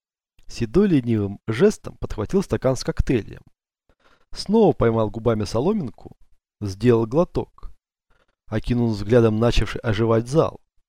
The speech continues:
поставил стакан и лениво сказал Михаилу: «Ладно, идем. Больше уже ничего интересного не будет». И вот теперь, похоже,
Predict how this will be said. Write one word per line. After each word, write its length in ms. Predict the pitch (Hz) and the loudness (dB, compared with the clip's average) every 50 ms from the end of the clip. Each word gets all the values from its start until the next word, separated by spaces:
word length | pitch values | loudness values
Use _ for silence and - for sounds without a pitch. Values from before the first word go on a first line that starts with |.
| _ | _
поставил 480 | - 113 104 - - - 113 104 101 98 | -8 -8 -8 -4 -4 -2 0 0 -2 -4
стакан 580 | - - - 101 104 - - 175 214 226 190 - - _ _ _ _ _ _ _ _ _ _ _ | -6 -6 -8 -8 -8 -8 -8 -8 -8 -8 -10 -12 -18 _ _ _ _ _ _ _ _ _ _ _
и 80 | - 117 | -2 0
лениво 360 | 151 190 202 208 202 156 127 | 0 2 4 4 4 4 2
сказал 320 | - - - 117 117 117 | 2 0 0 0 2 2
Михаилу: 680 | 117 123 117 - 156 160 156 127 104 92 - - - - - - _ _ _ _ _ _ _ _ _ _ _ _ _ | 0 -2 0 2 2 2 2 0 -2 -6 -10 -14 -18 -20 -20 -20 _ _ _ _ _ _ _ _ _ _ _ _ _
«Ладно, 360 | - 120 131 120 107 - 98 90 - | -2 0 2 2 2 0 -6 -10 -8
идем. 400 | 127 123 127 127 143 113 92 - - _ _ _ _ _ _ _ _ - - - - | -8 -6 0 0 0 0 0 -4 -14 _ _ _ _ _ _ _ _ -20 -20 -20 -4
Больше 380 | 104 117 156 175 170 - 147 | 0 2 2 2 2 2 0
уже 200 | 131 110 113 120 | 0 2 2 2
ничего 460 | 117 113 113 - - - 120 117 117 | 2 0 -2 -2 -2 0 2 2 2
интересного 640 | 113 107 - 135 127 127 110 - - - 104 98 110 | 0 0 0 0 2 2 2 0 -2 -6 -6 -4 -4
не 160 | 120 135 147 | -4 -4 -6
будет». 560 | 147 131 117 98 - - - - _ - - _ _ _ _ _ _ _ _ _ _ _ _ _ _ _ _ _ _ _ _ _ _ _ _ _ _ _ _ _ _ _ _ _ | -6 -6 -8 -10 -10 -12 -18 -20 _ -20 -20 _ _ _ _ _ _ _ _ _ _ _ _ _ _ _ _ _ _ _ _ _ _ _ _ _ _ _ _ _ _ _ _ _
И 100 | - 110 | -2 0
вот 180 | 117 117 123 - | 0 2 0 0
теперь, 360 | - - 120 - - 226 214 | -2 -6 -2 0 2 2 2
похоже, 600 | - - 147 123 - - 123 113 98 - 104 104 | 2 0 -2 -2 -2 -4 -4 -4 -4 -8 -12 -16